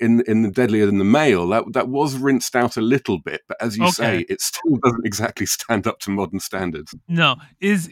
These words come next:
Speaker 2: is in the books and in the old movies, is he a man whore? <laughs> Or is
Speaker 1: Oh,
Speaker 2: that a
Speaker 1: completely, yeah.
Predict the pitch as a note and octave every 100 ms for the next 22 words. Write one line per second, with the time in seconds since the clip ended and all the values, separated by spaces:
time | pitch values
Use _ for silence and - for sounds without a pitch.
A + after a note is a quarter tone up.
0 | - G3 E3 - G3+ G3 F3 - B3 F#3+
1 | - - F3+ F3 F3 F3+ F3+ F3 D#3 D3+
2 | D3 B2 A#2+ G#2+ D3+ D3+ D#3+ F#3+ D#3+ D#3+
3 | E3+ E3 F#3 F#3+ - _ _ - - -
4 | - - - - - A3 G3 F3+ D#3+ E3+
5 | F3 E3 D#3+ D#3+ - - -